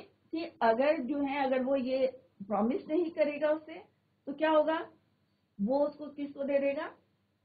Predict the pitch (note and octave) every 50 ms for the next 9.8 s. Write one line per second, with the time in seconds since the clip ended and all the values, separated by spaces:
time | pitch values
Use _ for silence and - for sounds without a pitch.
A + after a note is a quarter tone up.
0 | _ _ _ _ _ _ _ _ _ _ _ - - - A#3+ A3+ - - F#3 F3
1 | - - - _ _ _ _ _ - D4 E4 E4+ F#4 F#4+ F#4+ D4+ - D#4 D#4+ F4
2 | G4+ G#4 F#4 D4+ C#4+ C#4+ C#4+ C#4+ D4+ B3+ C4 C4 B3+ B3 A3 A3 G3 G3+ - -
3 | A#3+ A#3+ G#3+ A3 A3 B3 - - - C#4 G3+ - - - _ _ _ - A#3+ A3
4 | A#3 - C#4+ D4 - - D#4 E4 D4+ D4+ D4 C4+ C4+ C4 A#3 A3+ G#3+ - C4 C4
5 | C4 - G#3 G#3+ - A#3+ B3 B3+ A#3 - G3+ G3+ G3 - B3 C4 B3 G#3+ G3+ G#3
6 | G3 G#3 A3+ A3+ A3 G#3+ F#3 F#3 F#3+ - A#3+ C#4+ G#4+ - - - _ _ _ _
7 | _ _ - G#3 A#3+ C4+ D4 C#4+ C#4 A#3+ A3 G#3+ - - A#3+ A#3+ G#3 G3 E3+ -
8 | - - - _ _ - F4 C#4 A#3 F3+ - - - _ _ _ _ _ _ -
9 | A3 C4+ E4+ F4+ D#4+ D4 D4+ C4 C4 C4 C4 B3+ A#3+ G3+ E3+ -